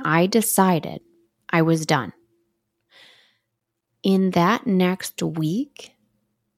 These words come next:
when I started to look at my life and think about the future,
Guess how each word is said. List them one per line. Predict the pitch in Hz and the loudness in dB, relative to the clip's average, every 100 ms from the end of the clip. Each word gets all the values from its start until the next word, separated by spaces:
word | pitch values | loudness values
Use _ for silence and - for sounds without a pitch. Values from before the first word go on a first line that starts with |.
| _ _ _ - | _ _ _ -4
when | 185 185 | 0 0
I | - 185 | 0 0
started | 247 - 196 175 180 190 190 | 0 -2 -2 0 0 0 -2
to | - 175 165 160 | -4 0 0 0
look | 156 160 180 - | 0 -2 -2 -2
at | - | -2
my | 175 | 0
life | 170 165 160 160 160 165 - - - _ - - - - - | 0 0 2 2 2 0 -4 -16 -18 _ -20 -20 -20 -12 -2
and | 170 160 160 | 2 2 0
think | - 180 185 | 0 0 0
about | 180 - | -2 -2
the | 170 | -8
future, | - 160 170 - 180 190 220 | -6 -6 -4 -4 -4 -4 -6